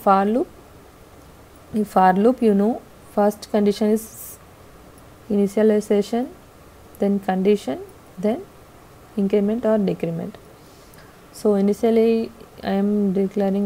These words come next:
with a zero, then I am using the size, then I am scanning it and list of high, then enter the element to be searched. Printf I am giving enter the element to be searched,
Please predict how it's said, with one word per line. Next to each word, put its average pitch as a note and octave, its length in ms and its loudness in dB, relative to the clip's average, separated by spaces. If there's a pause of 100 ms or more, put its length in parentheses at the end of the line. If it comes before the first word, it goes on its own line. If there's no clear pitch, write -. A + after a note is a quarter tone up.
with G3 180 -4
a F3+ 240 -2
zero, F#3+ 420 -2 (540)
then G3 240 0
I G3 120 0
am G3 300 0
using F#3+ 440 -2
the G3 280 -2
size, G3+ 480 -4 (1200)
then A3 240 -2
I A#3+ 40 -2 (120)
am G#3 60 -2
scanning F#3 560 -4
it B3+ 280 -6 (720)
and G#3+ 320 -4
list G3 340 -2
of G#3+ 260 -2
high, - 180 -8 (880)
then C4 160 0 (760)
enter G3+ 260 0 (160)
the A#3 140 2
element G3 540 -2
to G3+ 60 -4
be A#3 240 0
searched. - 640 -4 (320)
Printf A3 440 -2
I G3 100 -2
am G3 140 -2
giving G3 320 -2 (300)
enter F#3 160 -2
the F#3+ 140 2
element F3+ 340 0
to F3+ 60 -6
be F#3+ 120 0
searched, G#3 520 -4